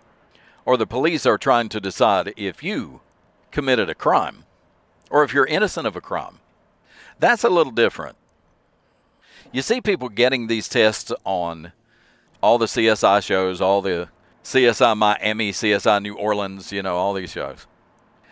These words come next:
But it's basically the same deal. They'll take a cheek swab,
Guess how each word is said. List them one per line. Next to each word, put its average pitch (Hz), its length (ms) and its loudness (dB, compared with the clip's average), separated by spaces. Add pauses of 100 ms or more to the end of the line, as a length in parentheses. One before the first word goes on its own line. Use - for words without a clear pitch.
(160)
But 180 100 2
it's 180 120 0
basically 175 420 2
the 110 100 -4
same 107 280 0
deal. 123 240 2
They'll 101 180 0
take 123 180 2
a 101 80 -4
cheek - 320 -6
swab, 87 540 0